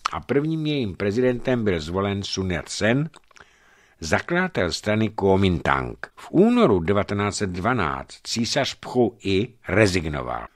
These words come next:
Po jeho rezignaci se ale rozšířil odpor proti Kuomintangu, což mělo za následek rezignace i Sun Yat-sena a za prezidenta byl zvolen Yuan Shikai,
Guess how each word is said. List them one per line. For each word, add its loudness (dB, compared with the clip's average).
Po 2
jeho 10
rezignaci 2
se -4
ale 8
rozšířil 2
odpor 0
proti -4
Kuomintangu, 0
což 0
mělo 2
za 2
následek -2
rezignace 0
i -4
Sun 0
Yat-sena -2
a 0
za 4
prezidenta 2
byl 4
zvolen 2
Yuan 4
Shikai, 0